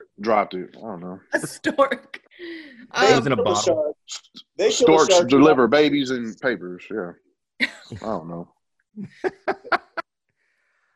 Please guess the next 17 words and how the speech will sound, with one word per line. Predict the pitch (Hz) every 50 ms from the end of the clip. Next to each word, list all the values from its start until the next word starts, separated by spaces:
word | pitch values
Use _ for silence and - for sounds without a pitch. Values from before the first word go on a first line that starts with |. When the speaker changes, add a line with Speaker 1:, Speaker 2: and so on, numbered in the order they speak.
| _ -
Speaker 4:
Um, | 151 143 135
Speaker 3:
They | - 202 214
Speaker 4:
so | 214 185
Speaker 3:
kill | 175
Speaker 4:
the | 156
Speaker 3:
the | 143 -
shark, | - - 160 147 143 139 - - - -
opened | 165 180 175 156 151 143
that | 156 190 220 262 180
one | 170 165 147 135
up, | 127 127 127 - _ _
and | 135 135
that | 151 180 202
one | 185 185 160
had | 165 160 147 143 - - _ _ _ - _ _
happened | 170 165 160 160 160 143
to | 139